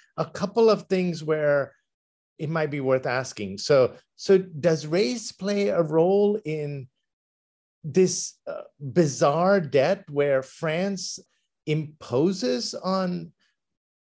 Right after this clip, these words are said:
a country that has become independent, a cost of becoming independent, uh, where France imposes the cost of, uh,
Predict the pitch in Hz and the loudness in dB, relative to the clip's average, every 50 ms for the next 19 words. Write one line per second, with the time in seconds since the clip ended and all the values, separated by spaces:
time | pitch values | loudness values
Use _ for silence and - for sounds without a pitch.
0 | _ - 147 151 156 151 - - - 180 170 165 170 - 185 190 185 165 160 156 | _ -6 -4 -4 -4 -6 -6 -2 0 0 0 0 -2 0 0 0 2 2 2 2
1 | 147 143 151 143 147 - 143 143 - 151 147 143 135 135 139 - - 131 135 147 | 2 2 -2 -4 -4 -6 -8 -6 -4 -4 -2 -2 -2 -2 -4 -4 -4 -4 -4 -4
2 | 160 190 208 202 190 - - - - _ - - - - 156 165 196 196 - - | -2 -4 -4 -4 -6 -8 -12 -14 -14 _ -14 -14 -6 -4 -2 -2 -2 -4 -6 -4
3 | - 180 160 147 165 165 - - 175 175 180 175 175 170 165 165 170 - 160 165 | -4 -4 -4 -4 -8 -8 -6 -6 -4 -4 -2 -4 -4 -4 -4 -6 -6 -6 -6 -6
4 | 170 185 190 123 247 233 208 _ _ _ - - _ _ _ _ - 92 80 71 | -6 -4 -6 -6 -8 -10 -14 _ _ _ -20 -20 _ _ _ _ -12 -10 -8 -8
5 | 80 95 117 139 139 131 127 131 - - 151 147 156 160 156 151 - - - - | -6 -4 -2 0 0 0 0 -2 -2 -2 0 0 0 -2 -4 -6 -10 -12 -8 -6
6 | 151 156 147 160 165 165 143 156 156 135 - 147 135 - - - - - 165 180 | -6 -6 -2 -2 -2 -2 -2 -4 -8 -6 -4 -4 -6 -6 -6 -14 -10 -4 -2 -2
7 | 185 180 180 - - - - _ - 139 143 139 127 120 - _ _ _ _ _ | -2 -2 -4 -8 -10 -14 -12 _ 0 2 2 2 0 -2 -8 _ _ _ _ _
8 | _ _ _ - 120 110 | _ _ _ -14 -12 -12